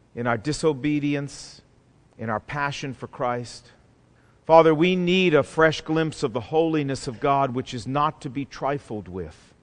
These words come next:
even as followers of Jesus.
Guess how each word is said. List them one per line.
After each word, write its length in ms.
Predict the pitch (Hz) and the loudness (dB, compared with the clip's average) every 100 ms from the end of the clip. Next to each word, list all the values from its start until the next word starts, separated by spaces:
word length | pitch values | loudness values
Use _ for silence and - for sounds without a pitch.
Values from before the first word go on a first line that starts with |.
| _ _ _ _ _ - | _ _ _ _ _ -8
even 340 | 151 143 143 | -6 -4 -4
as 140 | 123 - | -6 -4
followers 840 | 139 131 123 107 110 101 - - _ _ | 0 2 2 0 -4 -4 -10 -20 _ _
of 120 | 98 90 | -16 -12
Jesus. 720 | 113 98 82 - - - | -10 -10 -12 -20 -20 -20